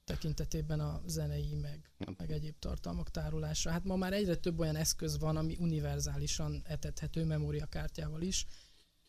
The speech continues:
Speaker 1: A, a legújabb mobiltelefonokat is már úgy árulják, hogy Walkman Mobile, és az is zene-, az is, ö, memóriakártyával üzemel.
Speaker 2: Törvénykezés az úgy szokott működni, hogy általában, hogyha van valami, valami új, ö,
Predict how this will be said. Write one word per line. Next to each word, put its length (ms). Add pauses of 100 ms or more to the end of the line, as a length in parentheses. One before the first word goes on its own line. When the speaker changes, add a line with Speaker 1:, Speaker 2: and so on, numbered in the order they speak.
Speaker 1:
A, 100 (320)
a 60
legújabb 360
mobiltelefonokat 960
is 100
már 140
úgy 180
árulják, 640
hogy 180
Walkman 340
Mobile, 480 (560)
és 60
az 140
is 80
zene-, 360 (180)
az 220
is, 200
ö, 120 (680)
memóriakártyával 880
üzemel. 420 (140)
Speaker 2:
Törvénykezés 640
az 100
úgy 100
szokott 320
működni, 380
hogy 140
általában, 560
hogyha 300
van 180
valami, 500 (960)
valami 320
új, 340
ö, 240